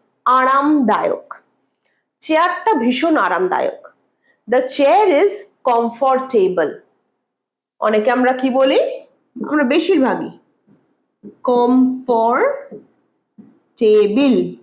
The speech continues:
কমফোর্ট, কমফোর্টেবল, খুব কমফোর্টেবল চেয়ার। ভুল বলি। সঠিকটা কি? কমফোর্টেবল, কমফোর্টেবল,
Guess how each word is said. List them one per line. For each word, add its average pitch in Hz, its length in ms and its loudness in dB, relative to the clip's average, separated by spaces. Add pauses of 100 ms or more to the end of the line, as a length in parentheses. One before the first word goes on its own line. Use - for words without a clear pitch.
(380)
কমফোর্ট, 294 440 0
কমফোর্টেবল, 339 680 -2 (540)
খুব - 140 -4
কমফোর্টেবল 311 680 0
চেয়ার। - 280 -4 (1800)
ভুল 247 340 2
বলি। 147 280 -4 (1160)
সঠিকটা 320 600 -2
কি? 359 500 -2 (1200)
কমফোর্টেবল, 262 2750 -4 (1600)
কমফোর্টেবল, 415 760 0